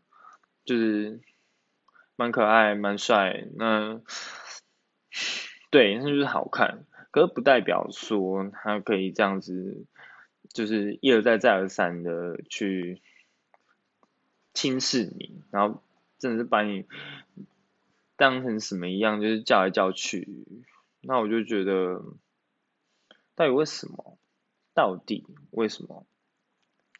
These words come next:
那为何他要这样做？就是都是他来约我的，那不尊重我的也是他。那我就是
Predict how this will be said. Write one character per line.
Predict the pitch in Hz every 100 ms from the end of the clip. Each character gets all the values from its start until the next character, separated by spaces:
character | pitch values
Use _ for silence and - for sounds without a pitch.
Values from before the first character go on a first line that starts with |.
| _ _ _ - - _
那 | 139 113 104 - -
为 | 147 113
何 | 107
他 | 117
要 | 104 101
这 | -
样 | 92 87
做？ | - 107 - - _ _ _ _ _ _ _ _ _ -
就 | 160
是 | 156 143
都 | - 156
是 | 165
他 | 147 139
来 | 120
约 | 104 113 110
我 | 107 92 -
的， | - - 82 85 110 _
那 | 113 107 104 101 98 101 - _ _ _ _ _ _ _ _ _ _ _ _ _ _ _ -
不 | 156
尊 | 143 131
重 | 123
我 | 92
的 | 92
也 | - 82
是 | -
他。 | - - - - _ _ _ _ - _ _ _ _
那 | 120 113 104 _ _ _ _ _ _ - _ - - - _ _ _ - - - -
我 | 131
就 | 175
是 | 180 170 - -